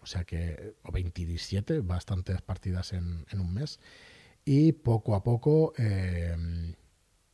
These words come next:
hacer partidas de todos estos juegos. El libro de Absenta en Carcosa saldrá.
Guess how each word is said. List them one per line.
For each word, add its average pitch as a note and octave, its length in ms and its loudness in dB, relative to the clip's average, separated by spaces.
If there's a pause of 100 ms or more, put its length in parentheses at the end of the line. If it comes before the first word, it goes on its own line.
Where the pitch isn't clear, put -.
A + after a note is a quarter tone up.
(340)
hacer A#2+ 240 2
partidas A#2 400 4
de A#2+ 80 6
todos A#2 240 2
estos F#2 200 -4
juegos. C3 400 -2 (600)
El B2+ 220 6
libro F3 480 6
de A2 540 2
Absenta A#2+ 720 4
en A2+ 200 2
Carcosa C#3 640 2
saldrá. A#2 460 2